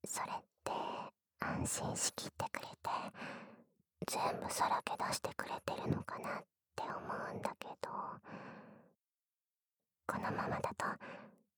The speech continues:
大人になった頃のお漏らしが大変そうでしょ？だから、まだ子供のうちにお漏らし癖の訓練しようかなーって。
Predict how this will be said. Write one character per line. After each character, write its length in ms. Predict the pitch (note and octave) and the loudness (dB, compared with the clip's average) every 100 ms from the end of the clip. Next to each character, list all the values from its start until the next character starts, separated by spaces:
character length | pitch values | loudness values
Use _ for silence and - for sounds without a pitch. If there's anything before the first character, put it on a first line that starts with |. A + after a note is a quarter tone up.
| _ _ _ _ - | _ _ _ _ -8
大 100 | - - - - | -4 -2 0 2
人 120 | - | 4
に 40 | |
な 120 | - - | 4 2
っ 60 | - | -2
た 140 | - | 0
頃 260 | - - - | 4 4 2
の 240 | - - - | -2 -2 0
お 60 | - | 0
漏 80 | |
ら 100 | - | 2
し 160 | - - | 2 2
が 160 | - - | 0 -2
大 200 | - - - - | -2 -2 -2 -2
変 80 | - | 0
そ 140 | - | 0
う 80 | - | 0
で 80 | - | 0
し 100 | - | -4
ょ？ 40 | - - - _ _ _ _ _ _ _ _ _ _ _ - - | -4 -4 -8 _ _ _ _ _ _ _ _ _ _ _ -6 -2
だ 120 | - | 0
か 180 | - - | 2 2
ら、 260 | - - - - - - - - _ _ - | 4 2 0 -6 -8 -12 -16 -20 _ _ 2
ま 160 | - - | 4 4
だ 180 | - - | 4 4
子 160 | - | 4
供 240 | - - - | 6 6 8
の 200 | - - | 6 6
う 60 | - - | 2 4
ち 100 | - | 8
に 220 | - - | 8 8
お 40 | |
漏 200 | - - | 8 8
ら 140 | - - | 8 6
し 140 | - | 6
癖 280 | - - - | 6 6 6
の 140 | - - | 4 6
訓 300 | - - - | 4 6 4
練 180 | - - | 0 2
し 240 | - - | 2 2
よ 60 | - | 0
う 20 | - - | -4 -2
か 120 | - | -4
な 100 | - | -2
ー 520 | - - - - - | -2 0 -2 -2 -4
っ 20 | - _ _ _ | -6 _ _ _
て。 80 | - | -4